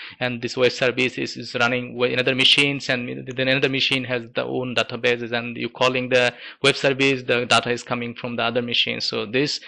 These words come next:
this application for the, for the web application, you don't need to set any, any special database.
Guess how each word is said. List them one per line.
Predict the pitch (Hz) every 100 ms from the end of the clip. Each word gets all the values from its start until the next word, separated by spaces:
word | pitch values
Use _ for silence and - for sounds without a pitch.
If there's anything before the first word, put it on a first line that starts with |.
| - -
this | - 147
application | 156 143 - 156 - 156 143
for | - 135
the, | 131 127 127 127 127
for | 135
the | 123
web | 123 139
application, | 135 131 139 131
you | 127
don't | 123
need | 123 123
to | - 120
set | - 123 123
any, | 123 123 117
any | 120 123
special | 113 - 123 117
database. | 113 110 107 110 107 -